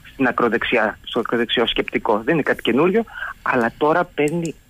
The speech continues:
πιο ένταση, μεγαλύτερη ένταση. Ταυτόχρονα έχω δει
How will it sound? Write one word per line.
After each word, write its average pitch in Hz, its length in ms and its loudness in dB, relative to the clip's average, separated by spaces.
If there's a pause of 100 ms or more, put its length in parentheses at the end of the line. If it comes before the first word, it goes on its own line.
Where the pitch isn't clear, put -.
(240)
πιο - 360 0
ένταση, 127 520 0
μεγαλύτερη 139 520 2
ένταση. 107 440 -2 (600)
Ταυτόχρονα 202 720 0 (540)
έχω 139 300 0
δει 143 340 0